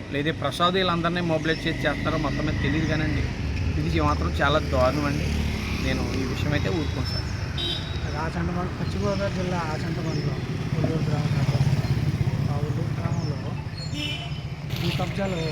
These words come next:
Speaker 2: అధికంగా అయిందంటే గత ఐదు సంవత్సరాల కాలంలో. అంటే ఇక్కడ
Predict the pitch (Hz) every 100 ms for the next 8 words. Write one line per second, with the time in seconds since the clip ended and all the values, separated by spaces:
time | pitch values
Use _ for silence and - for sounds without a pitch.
0 | 139 165 160 - 180 180 165 156 165 160
1 | 170 165 160 - 151 147 160 160 151 147
2 | - - - - - - - 185 202